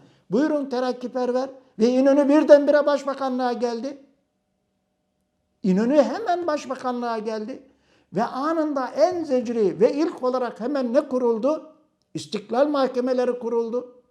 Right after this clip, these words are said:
Ankara'da kuruldu. Peki şartta kurulsaydı niye Ankara'da kuruldu? Ankara'da neden kuruldu? Soru işareti. Aslında temizlik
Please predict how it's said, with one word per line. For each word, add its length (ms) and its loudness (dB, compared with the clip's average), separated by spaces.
Ankara'da 680 2
kuruldu. 480 0
Peki 300 -2
şartta 500 -6
kurulsaydı 580 -2
niye 160 2
Ankara'da 540 -4
kuruldu? 540 -6
Ankara'da 520 -2
neden 360 0
kuruldu? 480 -6
Soru 240 -8
işareti. 720 -6
Aslında 480 0
temizlik 720 0